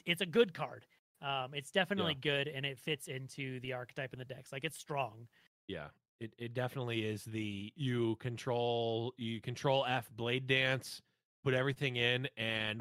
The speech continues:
Speaker 2: once we start to understand how much Blade Dance we actually want in a deck,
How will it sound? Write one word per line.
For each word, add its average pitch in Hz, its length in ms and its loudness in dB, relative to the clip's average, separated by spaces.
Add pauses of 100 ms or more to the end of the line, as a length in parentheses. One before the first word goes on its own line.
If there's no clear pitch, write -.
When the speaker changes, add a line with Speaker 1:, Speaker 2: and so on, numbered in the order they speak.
(120)
Speaker 2:
once 123 380 0
we 123 140 0
start 123 280 2
to 120 220 0 (260)
understand 113 640 -2
how 110 240 -2
much 113 400 -2
Blade 107 300 -2
Dance 110 280 -4
we 101 140 -6
actually 104 300 -6
want 101 220 -10
in 110 40 -16
a 107 60 -8
deck, 120 340 -4